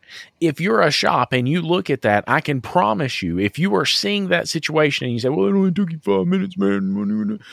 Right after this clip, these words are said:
let us all tell you right now that's wrong. Okay? That's not the way this should work. It's not okay. It's not how you take care of your people.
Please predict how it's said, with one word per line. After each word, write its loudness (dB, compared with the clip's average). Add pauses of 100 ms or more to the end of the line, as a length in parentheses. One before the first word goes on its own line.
(1500)
let 2
us 2
all 4
tell 2
you 0
right 0
now -2
that's -8
wrong. -6 (560)
Okay? 0
That's -2
not 2
the -2
way 6
this -4
should -4
work. -4 (420)
It's -2
not 2
okay. -4 (240)
It's -12
not 2
how -2
you -2
take -2
care -2
of -2
your -6
people. -4